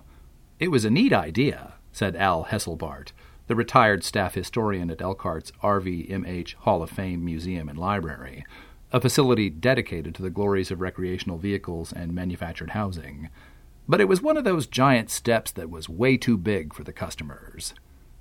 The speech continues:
These days, R V companies are still cramming their products full of products. Higher-end motor homes include gas fireplaces and heated tile floors. The plant manager at Rev Group's Renegade R V factory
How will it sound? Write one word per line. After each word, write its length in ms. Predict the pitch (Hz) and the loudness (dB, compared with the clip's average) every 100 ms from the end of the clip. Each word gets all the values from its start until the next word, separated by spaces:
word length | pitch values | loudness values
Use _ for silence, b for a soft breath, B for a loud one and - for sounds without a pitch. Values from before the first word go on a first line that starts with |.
| - - - - | -20 -20 -20 -2
These 220 | 143 226 - | 4 6 4
days, 340 | 87 82 - - | -2 -4 -2 2
R 160 | 113 | 4
V 120 | 117 | 4
companies 440 | 117 131 123 123 117 | 0 0 2 2 4
are 100 | 131 | 0
still 260 | - 214 | 0 -2
cramming 400 | - - 127 117 | -2 2 4 4
their 120 | 101 85 | 2 0
products 560 | - 92 78 - - - - - | 0 0 -2 -10 -14 -16 -2 4
full 180 | 107 | 4
of 100 | 80 | 4
products. 600 | - 95 80 67 - - - b b b - - | -2 -4 -4 -10 -12 -14 -14 b b b -8 2
Higher-end 540 | 135 127 117 120 113 | 6 6 6 6 4
motor 320 | 107 113 104 | 4 4 4
homes 460 | 98 123 120 104 98 | 2 4 4 4 2
include 480 | 101 95 117 95 82 | -2 0 0 0 -2
gas 320 | 92 107 - | -2 -2 -2
fireplaces 800 | 95 110 107 - 104 98 107 104 | 0 0 0 0 -2 0 -4 -4
and 180 | 87 87 | -4 -2
heated 360 | 120 113 101 | 0 2 0
tile 320 | - 107 98 85 | -2 -2 -2 -2
floors. 600 | 120 143 87 - - - B B B B | -2 0 -4 -8 -12 -14 B B B B
The 100 | - | -6
plant 280 | - 156 143 | 0 2 2
manager 540 | 101 82 82 80 82 | 0 0 -4 -6 -6
at 180 | 85 80 | -6 -6
Rev 300 | 85 107 101 | -2 -2 -2
Group's 460 | 98 90 - - 90 | -2 -2 -2 -8 -2
Renegade 500 | 110 113 98 87 82 | 2 2 2 0 -2
R 220 | 87 85 | -2 -2
V 200 | 90 80 | -4 -4
factory 600 | - 92 - 90 82 | -4 -4 -2 -4 -4